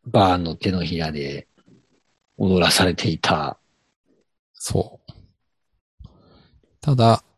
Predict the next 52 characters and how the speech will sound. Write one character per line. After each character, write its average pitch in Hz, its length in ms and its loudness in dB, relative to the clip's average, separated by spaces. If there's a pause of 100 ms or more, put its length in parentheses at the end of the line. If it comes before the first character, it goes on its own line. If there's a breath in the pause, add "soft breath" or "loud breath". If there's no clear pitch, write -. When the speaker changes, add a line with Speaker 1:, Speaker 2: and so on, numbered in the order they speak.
(220)
Speaker 2:
手 131 100 6
の 135 120 6
ひ 123 120 4
ら 98 140 6
で 92 80 4
踊 104 320 8
ら 131 80 6
さ 131 240 4
れ 135 120 6
て - 340 -2
い 135 160 6
っ - 40 -6 (520)
た 139 180 8
と 123 140 4
気 - 180 4
づ 135 200 6
い 139 120 6
て - 100 0
反 131 300 8
逆 139 240 6
す 143 180 6
る 139 140 10
に 139 180 10
は 156 140 10
十 113 320 8
分 120 180 10
な 95 120 8
強 95 220 6
さ 85 140 2
に 82 120 4
な 82 100 2
っ - 40 -8
て - 120 -4
し - 100 4
ま 82 120 2
っ - 40 -8
て - 160 0
い 78 60 2
る 73 80 -4
っ 73 40 -8
て - 220 -8
い 87 80 -2
う、 95 220 -10
こ - 100 -8
の 87 120 0
時 82 200 -4
の 78 100 -2
ハ 90 120 -4
ド 78 120 -4
ラ 80 100 -6
ー - 140 -14
は。 - 140 -20